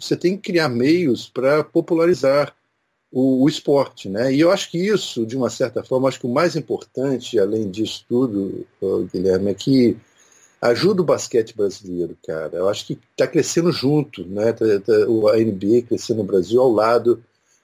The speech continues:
da, do basquete brasileiro. Então, acho que é, é, é super legal. Ahm,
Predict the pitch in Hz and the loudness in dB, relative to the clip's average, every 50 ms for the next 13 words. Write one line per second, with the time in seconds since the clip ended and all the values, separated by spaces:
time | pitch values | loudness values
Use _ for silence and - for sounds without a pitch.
0 | _ _ - 110 113 107 104 101 101 110 110 113 104 - - - 107 92 - - | _ _ -4 0 0 0 0 0 -2 -2 -2 -2 -4 -4 -4 -4 -6 -6 -6 -6
1 | 113 107 113 123 135 117 107 101 95 92 87 87 87 - - 113 117 131 135 135 | -6 -6 -6 -6 -8 -8 -4 -2 0 0 0 0 -4 -2 -2 0 0 0 -2 -4
2 | - - - 175 175 170 160 131 101 90 87 - _ _ _ _ _ _ _ _ | -6 -6 -4 -2 0 2 2 0 0 -2 -6 -8 _ _ _ _ _ _ _ _
3 | _ _ _ _ - 120 113 110 101 120 117 - 127 123 117 - - - 175 170 | _ _ _ _ 0 2 2 2 4 2 2 4 2 2 0 0 -2 -2 -2 0
4 | - 180 160 180 139 107 110 113 117 127 131 135 135 120 98 - - 117 113 110 | 0 0 2 2 2 2 4 4 4 6 6 4 4 2 -2 -4 -6 -6 -4 -2
5 | 107 104 104 101 98 98 95 90 | -2 -2 -2 -4 -6 -10 -12 -14